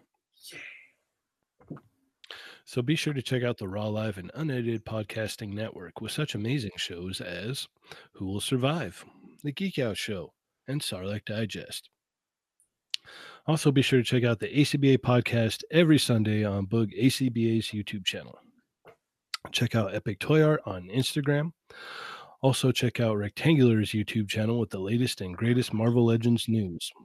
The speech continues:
Speaker 2: Check out D Amazing's YouTube channel with the latest import action figure reviews and Mezco figure reviews. Check out The Foosh with Robo because, well, he's simply amazing. Check out Toy Shiz on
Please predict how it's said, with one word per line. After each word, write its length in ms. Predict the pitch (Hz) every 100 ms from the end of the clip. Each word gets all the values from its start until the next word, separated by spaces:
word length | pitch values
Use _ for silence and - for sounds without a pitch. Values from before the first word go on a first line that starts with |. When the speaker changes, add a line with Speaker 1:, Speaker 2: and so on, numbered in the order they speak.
| _ _ -
Speaker 2:
Check 220 | 127 113
out 200 | 117 107
D 140 | 120
Amazing's 500 | 110 117 113 117 113
YouTube 380 | 117 113 - 110
channel 320 | - 120 139
with 100 | 127
the 60 | 104
latest 420 | 101 104 101 -
import 420 | 117 110 - 120
action 340 | 107 104 - 113 -
figure 240 | 117 120
reviews 480 | 117 113 123 143 -
and 200 | 120 160
Mezco 460 | 143 165 - - 98
figure 340 | 98 90 90
reviews. 540 | 82 80 87 80 78 - _ _ _ - - - - -
Check 220 | 165 190
out 120 | 180
The 80 | -
Foosh 340 | - 147 -
with 120 | 110
Robo 340 | 113 117 123 131
because, 420 | 120 - 110 -
well, 200 | 123 127 117
he's 160 | 131 117
simply 320 | 139 - 123
amazing. 460 | 117 123 143 95 82 _ _ - - - - - -
Check 200 | 123 120
out 160 | 104
Toy 200 | - 120
Shiz 360 | 113 - 127 123
on 280 | - 104